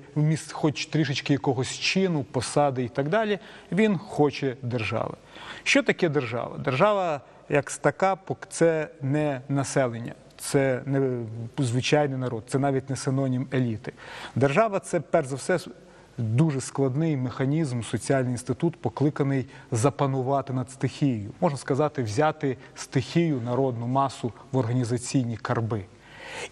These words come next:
І державник це розуміє. Його місія в тому, щоб, відповідно, розбудувати,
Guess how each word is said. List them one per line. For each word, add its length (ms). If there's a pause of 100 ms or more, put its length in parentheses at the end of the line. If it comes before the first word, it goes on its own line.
І 320
державник 600
це 160
розуміє. 500 (160)
Його 240
місія 400
в 80
тому, 400 (240)
щоб, 420
відповідно, 640 (100)
розбудувати, 1000